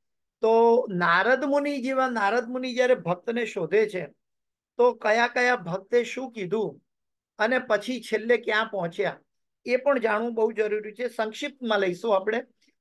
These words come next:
બહુ, અ, એલોબરેટ નહીં કરીએ, કારણ કે આપણે બીજું ઘણું બધું one by one કરી, કરી રહ્યા છીએ. તો બૃહદ ભાગવત અમૃતમાં નારદ મુનિ જ્યારે,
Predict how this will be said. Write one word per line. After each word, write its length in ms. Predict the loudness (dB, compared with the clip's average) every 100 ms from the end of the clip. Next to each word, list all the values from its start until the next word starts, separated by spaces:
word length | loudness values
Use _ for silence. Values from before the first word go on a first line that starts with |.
| 2
બહુ, 440 | 6 8 8 6
અ, 540 | 2 -2 -2 -4 -6 -10 _
એલોબરેટ 540 | 0 2 2 2 0 0
નહીં 180 | -4 -2
કરીએ, 300 | -4 -4 -10 -12 _ _ _ -4
કારણ 260 | 0 0
કે 340 | 2 4 4 2 -4 _ _ _ -10
આપણે 320 | -6 0 -2
બીજું 300 | -2 -10 -6
ઘણું 240 | -4 0
બધું 260 | 0 0 -2
one 200 | -6 -4
by 240 | -4 -4
one 100 | -6
કરી, 260 | -8 -6 -4 -4 -6 -4
કરી 200 | -2 0
રહ્યા 240 | 0 0
છીએ. 200 | -4 -10 -12 _ _ _ _ -4
તો 80 | 0
બૃહદ 360 | 6 6 6
ભાગવત 380 | 4 2 2 0
અમૃતમાં 440 | 0 0 -2 -2
નારદ 360 | 0 0 0 -2
મુનિ 260 | -4 -6 -2
જ્યારે, 280 | -2 0